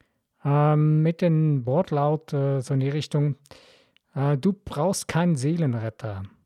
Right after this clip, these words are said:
Du bist dein Erlebensheld.“ Deswegen auch dieses Thema heute. Du bist ein Erlebensheld. Warum sind wir Erlebenshelden, Heldinnen?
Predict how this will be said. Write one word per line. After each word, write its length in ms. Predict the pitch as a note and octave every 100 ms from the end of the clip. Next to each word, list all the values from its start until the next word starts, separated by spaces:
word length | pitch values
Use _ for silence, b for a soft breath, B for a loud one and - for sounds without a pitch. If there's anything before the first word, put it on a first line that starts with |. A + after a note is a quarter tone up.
| _ _
Du 360 | C3+ B2 D3+ F#3
bist 440 | - E3 E3+ - _
dein 380 | - A#2+ D3+ D#3+ _ _
Erlebensheld.“ 1400 | - C3 B2 B2 C#3+ C#3 C3 B2+ - - - C3+ B2+ G#2+ - _ _ _ _ _ _ B B B B
Deswegen 520 | C#3 F#3 B3 A#3 G3+
auch 140 | G3+
dieses 320 | - G#3+ E3+ -
Thema 280 | G3 A3+
heute. 400 | C3 D#3 E3 G3 G3 _ _ _ B B B B
Du 220 | - C#3 G3+
bist 420 | A3 - - - _ _
ein 320 | C#3 E3 G3+ -
Erlebensheld. 1080 | - D3+ C#3+ C#3 F3+ D3 A#2 - G#2+ A2 - _ _ _ _ _ _ b b b b
Warum 460 | B2+ C3+ E3 G#3 G3+
sind 300 | D3+ F#3 E3+
wir 220 | F#3 F#3 _
Erlebenshelden, 1160 | C#3+ C#3+ C3+ D3 D#3 C#3+ - - C#3+ D#3 D#3 C#3
Heldinnen? 760 | A#2 C#3+ C#3+ C#3 B2 G#2 A2+